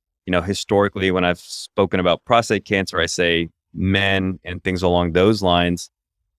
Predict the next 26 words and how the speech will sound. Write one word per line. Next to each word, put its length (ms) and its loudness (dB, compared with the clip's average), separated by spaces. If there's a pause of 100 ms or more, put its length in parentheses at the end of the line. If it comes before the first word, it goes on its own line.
(220)
And 520 -2 (220)
at 160 0
the 100 -4
conclusion 520 2
of 60 2
our 140 4
visit, 600 2
it 180 -4 (220)
dawned 320 4
on 180 2
me 140 2
that 160 -2
I 60 4
wish 280 2
I'd 140 -2
just 320 -4 (180)
asked 600 -2
and 100 -6
clarified 720 0
and 160 -6
confirmed 760 -2 (280)
what 280 0
the 80 -4
patient's 380 -6
preferences 600 -4
were. 320 -2